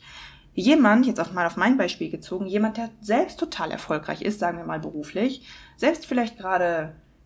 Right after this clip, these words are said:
ich nehme hier gerade aus Dubai auf, se-, selbst jetzt gerade vielleicht in Dubai ist und ein paar, weiß ich nicht, eine neue Kundin vielleicht gerade hat,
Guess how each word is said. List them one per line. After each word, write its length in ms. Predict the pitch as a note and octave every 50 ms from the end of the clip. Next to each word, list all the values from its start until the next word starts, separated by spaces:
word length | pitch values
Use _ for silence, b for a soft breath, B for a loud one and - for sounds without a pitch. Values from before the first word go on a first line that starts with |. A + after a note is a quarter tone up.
| _
ich 140 | - F3+ -
nehme 160 | F3+ F3+ F3+
hier 140 | E3+ F#3 E3
gerade 200 | E3+ E3+ E3+ D#3+
aus 140 | E3+ D#3+ -
Dubai 360 | - G3 F#3+ G#3 G3+ G3 -
auf, 220 | - G#3 A#3 A3+ -
se-, 280 | G#3+ F#3 G3+ - - G3+
selbst 300 | - A#3+ - - - G#4
jetzt 140 | G4+ -
gerade 200 | - A#3 A3+ A3+
vielleicht 240 | A3 - A3 G#3+ G#3+
in 140 | G#3+ A3 A#3+
Dubai 480 | C4+ C4 - A#3 A3 G#3+ A3 G#3+ G3+ G3+
ist 120 | G3+ -
und 160 | - G#3 -
ein 100 | - G3
paar, 500 | - - G3 F3+ F3 F3 F3 E3+ - - -
weiß 220 | F3+ F3+ F#3+ F#3
ich 120 | - - F#3
nicht, 200 | E3+ E3 E3 -
eine 100 | G3+ G#3+
neue 240 | A#3 A#3+ C4 C#4 C#4
Kundin 300 | - - F#3 F#3 F#3+ -
vielleicht 300 | - - E3 - - -
gerade 240 | E3 E3 E3 E3
hat, 180 | D3+ F3+ -